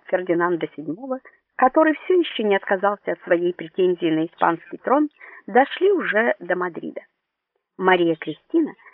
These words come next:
которая в сообществе с деятельным Эспартера управляла за молодую королеву Изабеллу, уже несколько дней как бежала с ней и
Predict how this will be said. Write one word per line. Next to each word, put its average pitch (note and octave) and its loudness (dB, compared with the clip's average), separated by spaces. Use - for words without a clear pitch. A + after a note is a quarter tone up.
которая B3 4
в - -16
сообществе A#3 0
с - -14
деятельным G3 0
Эспартера F#3 0
управляла A3 4
за G3+ 0
молодую G3 2
королеву F3 0
Изабеллу, A#3 0
уже C4+ 4
несколько D#4+ 2
дней C#4 2
как A#3 2
бежала G#3 2
с - -10
ней B3+ 2
и A3+ -2